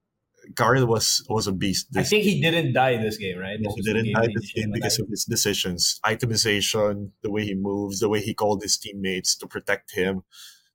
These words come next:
Speaker 1: That's all him, right?
Speaker 2: So
Speaker 1: That
Speaker 2: that, that's like first item immortality, was it?
Speaker 1: Yeah, that's the first item immortality, but he was godlike. He was, he was owning everyone. He was killing <laughs> everyone, basically.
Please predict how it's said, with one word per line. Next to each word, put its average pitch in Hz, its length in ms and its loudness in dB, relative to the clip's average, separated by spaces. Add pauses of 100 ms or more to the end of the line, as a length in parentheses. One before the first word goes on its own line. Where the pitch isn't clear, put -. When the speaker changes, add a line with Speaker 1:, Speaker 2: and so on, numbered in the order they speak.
Speaker 1:
That's 117 260 0
all 117 340 4 (140)
him, 98 280 -2 (640)
right? 107 220 0
Speaker 2:
So 135 60 -4
Speaker 1:
That 120 240 6
Speaker 2:
that, 131 140 0
that's 165 240 2
like 151 220 4
first 156 360 0
item 143 540 2
immortality, 131 720 0
was 135 200 -4
it? 180 140 -12 (420)
Speaker 1:
Yeah, 104 360 0 (140)
that's 110 180 0
the 107 60 -6
first 147 320 2
item 123 300 0
immortality, 107 840 -4
but - 140 0
he 139 140 4
was 131 260 4
godlike. 117 560 2
He 120 100 0
was, - 380 2 (400)
he 131 80 0
was 123 260 2
owning 139 300 6
everyone. 123 560 6 (160)
He 104 80 -10
was 104 160 0
killing 127 280 4
<laughs> 143 60 6
everyone, 151 520 4
basically. 113 500 -2